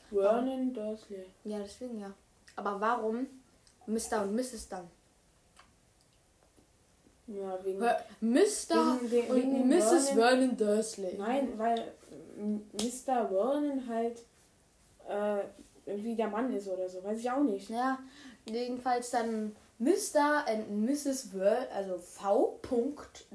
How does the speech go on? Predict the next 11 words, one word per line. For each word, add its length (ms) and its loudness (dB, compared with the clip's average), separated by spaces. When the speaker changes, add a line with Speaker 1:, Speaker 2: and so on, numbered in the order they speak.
Speaker 2:
Dursley 720 -2
Punkt 440 -4
vier 240 2
Privet 680 0
Drive, 480 -4
Komma, 480 -2
Little 680 0
Winging, 500 0
Komma, 460 -8
Speaker 1:
Sorry. 500 -2
Speaker 2:
Sorry. 440 -2